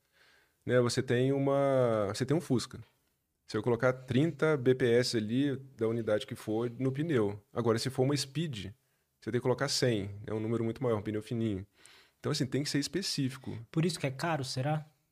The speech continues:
Speaker 2: Porque tem essa necessidade de ser personalizado?
Speaker 1: Não é que é caro, assim, eu vejo, hoje é caro por conta da exclusividade. Né? Então, hoje, pra um profissional, ele conseguir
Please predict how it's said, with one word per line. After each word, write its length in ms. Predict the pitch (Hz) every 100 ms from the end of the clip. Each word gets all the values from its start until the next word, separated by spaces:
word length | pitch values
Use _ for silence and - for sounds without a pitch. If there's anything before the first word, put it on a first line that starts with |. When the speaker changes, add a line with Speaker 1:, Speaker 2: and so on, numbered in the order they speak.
| _ _ _ - _
Speaker 2:
Porque 320 | - 127 - 131
tem 180 | 131
essa 300 | 127 - 131 120
necessidade 600 | 113 117 - - 120 117
de 120 | 113
ser 160 | - 131
personalizado? 1160 | 123 113 117 107 98 113 135 131 127 117 113 - _ _ _
Speaker 1:
Não 80 | 165
é 20 |
que 80 | 175
é 40 |
caro, 260 | 185 147 143
assim, 140 | 135
eu 80 | 135
vejo, 320 | 127 135 135 123
hoje 300 | 135 160 156
é 20 |
caro 300 | 156 123 135
por 120 | 147
conta 220 | 143 139
da 100 | 135
exclusividade. 960 | 135 - 165 151 147 160 110 87 90 101 _ _ _ _ _ _ _ _ _
Né? 220 | - 110
Então, 240 | 110 117 110
hoje, 160 | 127
pra 100 | 135
um 40 | 135
profissional, 460 | 139 135 135 117
ele 160 | 110 110
conseguir 720 | 117 131 131 110 104 156 170